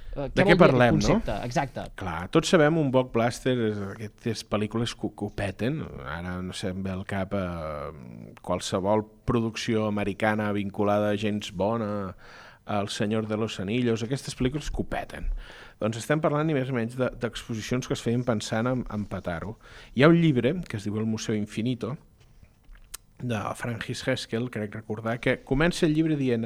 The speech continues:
Speaker 2: "En estos momentos", és una traducció en castellà, "en estos momentos hay centenares de obras de Vermeer, de Goya, de Rubens, de Rembrandt, sobrevolando nuestras cabezas."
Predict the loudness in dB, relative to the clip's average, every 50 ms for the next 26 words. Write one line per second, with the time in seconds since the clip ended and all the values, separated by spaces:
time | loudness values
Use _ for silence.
0 | -4 -6 -4 -2 -2 -2 -2 -2 -4 -2 -2 -2 0 0 -2 -2 -4 -6 -8 -8
1 | -8 -10 -10 -8 -4 -4 -4 -4 -4 -6 -6 -4 -4 -4 -4 -6 -4 -4 -4 -4
2 | -4 -6 -10 -20 -20 -20 -20 -20 _ _ _ -20 -20 -20 -20 -20 -20 -20 -20 -12
3 | -6 -2 -2 -2 -2 -2 -2 -2 0 0 2 2 2 2 2 0 0 -2 -4 -10
4 | -18 -20 -20 -20 -20 -20 -20 -10 -6 -4 -4 -2 -2 -2 -2 -2 -4 -4 -4 -2
5 | -2 -2 -2 -4 -6 -4 -4 -2 -2 -2 0 -2 -2 -4 -4 -2 -2 0 2 2
6 | 0 0 0 -2 -2 -4 -8 -14 -14 -12 -10 -6 -4 -2 0 0 0 -2 -4 -6
7 | -10 -14 -16 -16 -16 -16 -18 -16 -12 -10 -10 -8 -4 0 0 0 2 0 -2 -4
8 | -6 -10 -10 -8 -6 -4 -2 0 0 0 2 0 0 0 -2 -4 -8 -4 -2 0
9 | 0 2 0 0 2 2 2 2 2 0 -2 -4 -4 -6 -8 -10 -12 -10 -10 -8
10 | -8 -6 -6 -6 -6 -10 -12 -12 -14 -18 -18